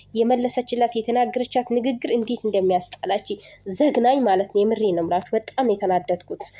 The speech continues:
እና በዚህ ልክ ለራሷ ክብር የሌላት ሴት እንዴት ነው ስለ ክብር ሰውን አክብረኝ ብላ የምትለው ማለት ነው? እሷ ማን ስታከብር ነው?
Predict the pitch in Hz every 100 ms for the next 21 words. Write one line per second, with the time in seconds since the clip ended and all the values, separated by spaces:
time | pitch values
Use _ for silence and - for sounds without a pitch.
0 | - - - 277 330 220 294 254 214 277
1 | 302 240 220 202 - 208 226 254 247 240
2 | - 240 240 240 240 254 269 330 285 262
3 | 262 - 233 233 233 226 214 208 - -
4 | - 247 240 233 233 208 233 226 214 214
5 | 202 240 - 226 226 202 196 202 247 -
6 | 285 269 269 269 262 247 240 220 208 180